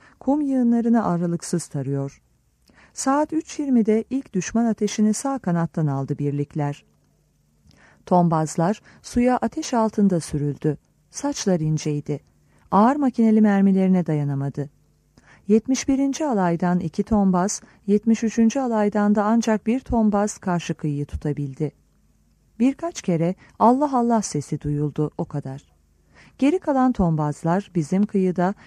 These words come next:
ya da kanalın ortasında batırıldı. Biz kıvranıyorduk.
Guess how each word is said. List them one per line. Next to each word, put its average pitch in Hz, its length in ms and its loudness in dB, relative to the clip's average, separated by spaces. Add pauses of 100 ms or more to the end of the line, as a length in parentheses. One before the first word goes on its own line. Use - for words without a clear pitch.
(140)
ya 285 140 -2
da 285 100 0
kanalın 220 420 2
ortasında 202 640 2
batırıldı. 139 640 -4 (420)
Biz 269 220 -2
kıvranıyorduk. 147 960 -2